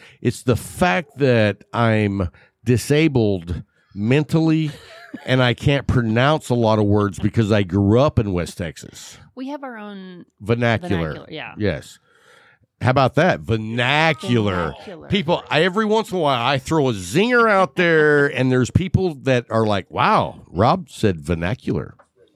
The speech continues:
Speaker 2: They're impressed.
Speaker 1: They should be. So anyway, so as I was saying before, I think that maybe we started hanging out about two thousand and seventeen.
Speaker 2: Yeah, something like that.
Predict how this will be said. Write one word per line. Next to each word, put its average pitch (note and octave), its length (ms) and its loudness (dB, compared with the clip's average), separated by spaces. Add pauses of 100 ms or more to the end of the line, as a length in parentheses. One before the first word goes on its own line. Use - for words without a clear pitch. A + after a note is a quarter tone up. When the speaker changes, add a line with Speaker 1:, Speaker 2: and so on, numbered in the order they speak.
(140)
Speaker 2:
They're G#3+ 240 -14
impressed. F3 520 -20 (540)
Speaker 1:
They A2 140 2
should C3 300 0
be. E2 200 -4 (400)
So F#3+ 340 2
anyway, C#3+ 760 2 (500)
so F3+ 440 2
as G3 160 0
I B3+ 80 2
was A3+ 140 2
saying G3 180 0
before, C3 640 2 (440)
I - 80 0
think - 340 -6
that E3+ 200 -2
maybe C3+ 320 2
we B2+ 160 2
started B2 320 0
hanging A#2 320 0
out A2+ 260 2
about F#2 580 0 (100)
two C3 200 4
thousand A2+ 640 -2
and F2 120 -4
seventeen. F2 960 -2
Speaker 2:
Yeah, E3+ 280 -14
something - 200 -20
like - 120 -20
that. - 200 -20